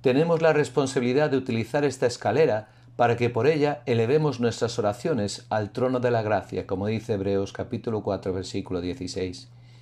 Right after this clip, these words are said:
Es nuestra oportunidad de vivir la vida de los ángeles, si por medio de la oración subimos al cielo y nos apropiamos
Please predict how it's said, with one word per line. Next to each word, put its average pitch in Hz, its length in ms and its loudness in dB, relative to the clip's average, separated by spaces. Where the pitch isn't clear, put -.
Es 156 200 0
nuestra 175 260 2
oportunidad 151 600 4
de 143 80 4
vivir 135 420 0
la 117 220 4
vida 143 260 2
de 131 80 2
los 113 220 0
ángeles, 123 500 -4
si - 200 0
por 127 200 2
medio 165 220 2
de 160 80 4
la 156 100 6
oración 147 400 0
subimos 139 480 0
al 147 120 0
cielo 123 320 2
y 123 40 0
nos 110 180 -4
apropiamos 117 720 -2